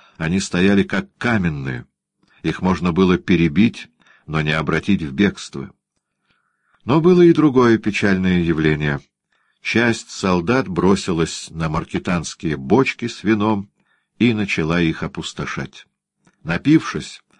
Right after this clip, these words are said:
в беспамятстве били собственных офицеров,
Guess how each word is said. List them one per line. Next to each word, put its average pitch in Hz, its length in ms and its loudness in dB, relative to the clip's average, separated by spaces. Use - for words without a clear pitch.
в 76 140 -8
беспамятстве 98 840 0
били 90 260 2
собственных 78 760 -4
офицеров, 110 720 -2